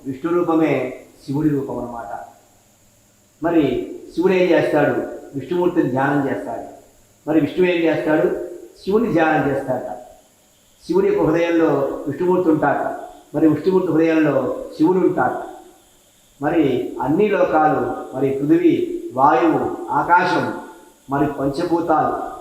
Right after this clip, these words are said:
ఈ భూతాల్లో ఎవరైనా భూతనాథుడు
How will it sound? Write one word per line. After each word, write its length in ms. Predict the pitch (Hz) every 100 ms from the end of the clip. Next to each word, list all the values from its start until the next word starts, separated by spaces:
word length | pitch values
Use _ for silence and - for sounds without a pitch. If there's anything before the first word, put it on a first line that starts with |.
| - -
ఈ 140 | 151 139
భూతాల్లో 800 | 147 156 165 165 147 131 - - -
ఎవరైనా 680 | 131 147 156 160 175 - - - 110
భూతనాథుడు 1080 | 143 165 165 165 160 156 156 151 143 -